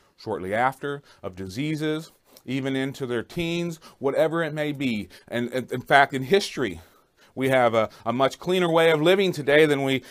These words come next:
have in the past. But in the past, you had a, a percentage of the children that you knew were gonna survive and a percentage of the children that you knew that weren't.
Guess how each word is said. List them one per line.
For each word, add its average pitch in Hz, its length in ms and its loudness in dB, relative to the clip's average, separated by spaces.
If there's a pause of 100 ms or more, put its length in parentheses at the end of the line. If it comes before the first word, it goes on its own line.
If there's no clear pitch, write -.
have 151 220 10
in 143 100 -2
the 135 60 -6
past. 185 520 -2
But 156 80 -4
in 156 80 -4
the 139 60 -8
past, 180 640 -4 (2250)
you 165 140 -2
had 170 240 2
a, 135 380 2
a 117 100 2
percentage 143 880 -4 (240)
of 120 100 -8
the 127 80 -10
children 185 420 0
that 117 180 -8
you 147 80 -6
knew 160 180 -2
were 131 160 -2
gonna 120 200 -8
survive 123 580 0 (520)
and 113 120 -6
a 113 40 -8
percentage 107 520 -8
of 101 80 -12
the 101 80 -14
children 101 540 -8 (280)
that - 180 -14
you 117 80 -4
knew 110 200 -6
that 104 160 -6
weren't. 98 380 -12